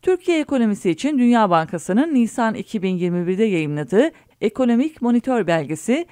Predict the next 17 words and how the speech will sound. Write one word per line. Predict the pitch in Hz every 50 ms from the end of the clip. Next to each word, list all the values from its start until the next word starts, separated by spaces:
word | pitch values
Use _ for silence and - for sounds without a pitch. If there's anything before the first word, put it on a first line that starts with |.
| _ _ -
iki | - 233 - - 254 214
bin | 233 226 208
yirmide | 208 202 208 214 202 311
yapılan | 330 302 302 262 262 254 247 233
bir | 240 233
araştırma | - 208 214 214 214 - - 233 240 294 277 269
bulgularını | 262 254 254 240 233 226 233 247 240 247 233 240
aktarıyor | 165 165 - - - 147 131 139 165 240 320 - - - - - _ -
ve | - 175 156 113
korona | - - 180 185 214 294 339 359 339
salgını | - - 302 269 269 254 233 247 262 254 220
döneminde | - 160 156 147 151 151 151 143 208 269 302 - _ _ _ -
yoksulluk | 175 202 196 - - - 233 233 262 247 -
göstergelerindeki | - 180 170 - - 175 170 170 147 175 175 175 175 175 170 165 170 - 320 311
çarpıcı | - 277 240 220 214 - 240 208 240
tırmanmayı | 220 - 202 175 165 156 151 151 160 208 254
açıklıyordu. | 196 - - - - - 175 165 151 135 139 127 180 170 123 -